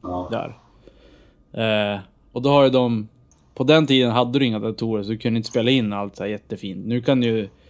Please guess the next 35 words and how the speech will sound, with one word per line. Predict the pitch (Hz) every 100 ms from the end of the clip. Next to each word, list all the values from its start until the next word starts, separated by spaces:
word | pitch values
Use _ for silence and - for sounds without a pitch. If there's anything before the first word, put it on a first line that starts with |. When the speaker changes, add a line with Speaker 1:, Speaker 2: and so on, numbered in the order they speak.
| _ -
Speaker 2:
nu | 120
kan | 139
ju | 131
vem | 113 110
som | 110 117
helst | 131 113
spela | 113 104
in | 104
en | 98
helt | 107 104 101
okej | 101 104 98
demo. | 107 135 98 87 - _ _ _ _ -
Men | 113
på | 113
den | 123 151 147
tiden | 117 110 107
kunde | 117 127
man | 117 101
inte. | - - - -
Speaker 1:
Nej. | 95 95 95 - - - _ _ - _ _ _ _ - -
Speaker 2:
Och | 127 135 - - _ _ _ _ _ _ _ - - _ _ - -
ma-, | 139 147
man | 151 147
vet | 151 196 -
ju |
hur | 123
duktiga | 127 - 127 120
musiker | 160 175 120 113
de | 104 104
är. | 104 - - _ -
Speaker 1:
Mm. | 90
Speaker 2:
Men | 131 127
det | 127
låter | 127 214 262 -
ju | 117